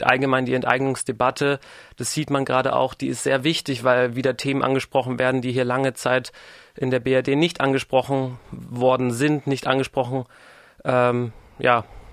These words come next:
werden konnten. Und das ist ein guter Schritt in die richtige Richtung, aber uns geht es eben darum, wir wollen keine Verstaatlichung, die dann nur von oben funktioniert. Wir wollen keine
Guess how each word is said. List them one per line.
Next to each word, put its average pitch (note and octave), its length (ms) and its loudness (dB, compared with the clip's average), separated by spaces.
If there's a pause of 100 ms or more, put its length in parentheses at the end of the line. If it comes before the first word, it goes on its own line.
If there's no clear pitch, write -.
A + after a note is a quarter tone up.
(200)
werden B2+ 220 2
konnten. D3+ 640 -2
Und C3 500 -2 (340)
das C#3 160 0
ist D3 120 -2
ein D#3+ 80 2
guter D#3 240 0
Schritt D#3 240 -2
in D3 80 0
die C#3 80 2
richtige C#3 420 -2
Richtung, E3 380 2
aber C3+ 340 2
uns D#3 200 -2
geht C#3 160 -4
es C3+ 120 -4
eben C3+ 240 -2
darum, B2+ 400 0 (360)
wir C3 180 0
wollen C3+ 200 4
keine C#3 300 2
Verstaatlichung, C3+ 1080 0
die C3 140 0
dann C3 180 2
nur C#3 100 4
von C3+ 160 -2
oben D#3 300 0
funktioniert. C#3 800 0
Wir C3 120 0
wollen B2+ 240 4
keine C3 540 2